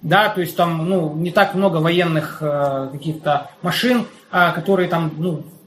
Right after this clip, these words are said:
с-, слишком другие. В основном все унифицировано. С одной стороны, это хорошо, вроде как оно все унифицировано, с другой стороны, даже с этим есть постоянные проблемы. Но, по крайней мере, <clears throat> эти проблемы за счет унифицированности, их легче решить.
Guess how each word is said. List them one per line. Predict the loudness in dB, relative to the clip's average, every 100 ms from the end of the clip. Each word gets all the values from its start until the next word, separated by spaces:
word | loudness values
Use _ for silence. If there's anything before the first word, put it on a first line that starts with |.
| -16
с-, | -12 -10 -2
слишком | 2 2 2 2
другие. | 2 2 2 0
В |
основном | 0 0 0 0
все | 0 0
унифицировано. | 0 -2 -2 0 2 0 -4 -12 -20 -10
С | 0
одной | 2
стороны, | 4 4 4 4
это | 4 4 4
хорошо, | 4 4 4 4 4
вроде | 4 2 0
как | -2 -2
оно | -4
все | 0 0
унифицировано, | 0 -4 0 2 2 2
с |
другой | 2 2
стороны, | 4 4
даже | 6 6 4
с | 2
этим | 2 2
есть | 0 -2
постоянные | -2 2 2 2 0
проблемы. | 2 2 2 2
Но, | 0 -2 -4
по | -2
крайней | 2 4 6
мере, | 4 4 4
<clears throat> | 4 4
эти | 0 0
проблемы | 0 2 4 4 2
за |
счет | -2 -2
унифицированности, | -2 -2 -2 0 2 2 0 -2 -4
их | -2
легче | 0 0 0
решить. | -2 0 -2 -4